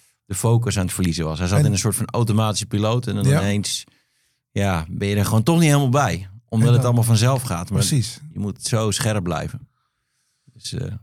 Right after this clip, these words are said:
Speaker 1: ja,
Speaker 2: Ja.
Speaker 1: hoort erbij.
Speaker 2: Hoort erbij. Maar gelukkig voor hem inderdaad kon hij het wel, eh, goed, eh, afronden allemaal. Ehm, als je vergelijkt met andere zeer talentvolle jongens die ooit de Formule één binnentraden de afgelopen periode. Kijk, een Schumacher, een Hamilton en een, eh, Max Verstappen.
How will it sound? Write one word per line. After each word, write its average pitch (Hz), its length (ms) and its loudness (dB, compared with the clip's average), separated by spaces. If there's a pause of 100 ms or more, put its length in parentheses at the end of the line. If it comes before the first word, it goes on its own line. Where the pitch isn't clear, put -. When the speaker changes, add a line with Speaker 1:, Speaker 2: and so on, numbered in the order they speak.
(160)
Speaker 1:
ja, 101 180 2
Speaker 2:
Ja. 143 260 2
Speaker 1:
hoort 117 180 4
erbij. 120 280 2
Speaker 2:
Hoort 165 240 2
erbij. 151 320 2
Maar 156 180 2
gelukkig 165 360 2
voor 147 100 2
hem 180 200 4
inderdaad 180 420 0
kon 160 180 0
hij 143 100 4
het 123 80 2
wel, 123 360 2
eh, 107 340 0 (240)
goed, - 360 -2
eh, 120 80 0
afronden 117 560 2
allemaal. 101 400 -2 (360)
Ehm, 185 380 0 (220)
als 180 140 2
je 190 80 2
vergelijkt 185 320 0
met 175 120 0
andere 143 680 0 (180)
zeer 110 520 -2
talentvolle 113 520 0
jongens 107 260 0
die - 180 -6
ooit 107 120 -2
de - 60 -2
Formule 107 260 0
één 101 220 0
binnentraden 98 560 -2
de 95 60 0
afgelopen 104 340 0
periode. 110 440 2
Kijk, 98 160 -4
een 104 80 2
Schumacher, 101 580 0
een 110 80 2
Hamilton 104 540 0
en 107 140 -4
een, 104 180 0
eh, 107 260 2
Max 120 260 2
Verstappen. 135 460 0